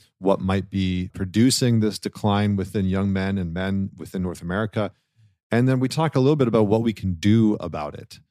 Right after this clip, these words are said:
So there's a lot of personal experience that he shares, his own, his own story, his own upbringing, uh, which is fascinating and impactful. But Scott's just one of those guys that I think is doing some really, really phenomenal work. And the way he speaks about some of these topics and issues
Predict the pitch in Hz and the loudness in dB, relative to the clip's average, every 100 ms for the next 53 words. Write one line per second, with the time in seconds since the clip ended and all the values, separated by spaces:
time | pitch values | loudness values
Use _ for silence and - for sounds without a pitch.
0 | _ - 113 101 98 95 92 107 104 113 | _ -4 0 2 2 -2 -2 -2 2 2
1 | 123 120 - 143 127 135 117 - 127 127 | 2 2 0 0 2 2 0 2 2 2
2 | 117 113 113 - 123 120 120 110 - 92 | 2 -2 -2 0 2 2 2 -2 -4 -2
3 | 104 107 107 95 92 104 107 110 101 104 | 2 2 0 -2 -2 -2 0 0 0 0
4 | 82 92 101 98 104 107 107 - _ _ | -2 -2 0 -2 0 0 0 -6 _ _
5 | _ _ 85 80 85 - 90 78 - - | _ _ -4 -4 -4 -8 -8 -10 -14 -2
6 | 107 101 113 104 101 101 104 - 90 85 | 0 0 -2 -2 -2 -2 -4 -6 -8 -6
7 | 85 - - 90 - 110 - - 104 - | -8 -8 -8 -8 -4 -4 -4 -4 -6 -6
8 | _ _ _ 92 107 107 104 - - - | _ _ _ 0 2 2 0 -8 -12 -10
9 | - 131 135 135 107 120 113 101 117 107 | -2 0 0 -2 0 0 2 0 -2 -2
10 | 107 98 101 95 101 92 92 98 90 92 | -2 -2 -6 -4 -6 -6 -4 -4 -4 -4
11 | 87 95 117 120 104 92 90 101 92 90 | -4 0 2 2 0 -2 -6 -4 -2 -2
12 | 85 82 90 85 - - 92 87 87 95 | -6 -6 -6 -6 -10 -10 -6 -4 -4 -4
13 | 90 92 - 107 - 90 90 95 87 - | -6 -10 -6 -6 -6 -6 -4 -2 -4 -4
14 | 98 95 98 - 90 90 101 - 90 82 | -4 -4 -4 -10 -10 -6 -6 -4 -4 -6
15 | - | -10